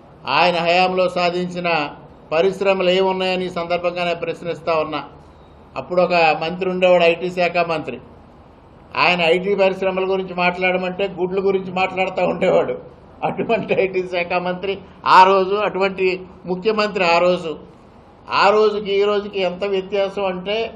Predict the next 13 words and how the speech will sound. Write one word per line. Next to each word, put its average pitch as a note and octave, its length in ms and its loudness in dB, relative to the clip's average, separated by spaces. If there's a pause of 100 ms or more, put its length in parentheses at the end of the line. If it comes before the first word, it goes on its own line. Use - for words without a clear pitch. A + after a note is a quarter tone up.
(180)
ఒక D3 160 -8
ఐటీ F#3+ 460 -2
విప్లవకారుడు F#3+ 800 0
అంటే F3+ 260 0
ఎవరంటే F#3 480 -2 (100)
నారా E3+ 260 -2
చంద్రబాబు E3 540 -4
నాయుడు D#3 200 -4
గారు. C3+ 200 -6 (800)
ఇవాళ D#3 260 0
తండ్రికి F#3 500 -2
తగ్గ F3+ 280 0
తనయుడుగా F3 840 0